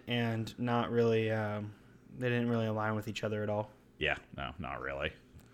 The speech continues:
Speaker 1: Just kinda like, "Here's what we're doing." Also, we're calling this season two.
Speaker 2: Yeah.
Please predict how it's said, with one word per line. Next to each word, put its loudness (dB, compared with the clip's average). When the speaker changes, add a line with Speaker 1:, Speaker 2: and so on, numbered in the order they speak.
Speaker 1:
Just -4
kinda 2
like, 2
"Here's 2
what 2
we're 2
doing." 0
Also, 8
we're 8
calling 6
this 8
season 4
two. 2
Speaker 2:
Yeah. 2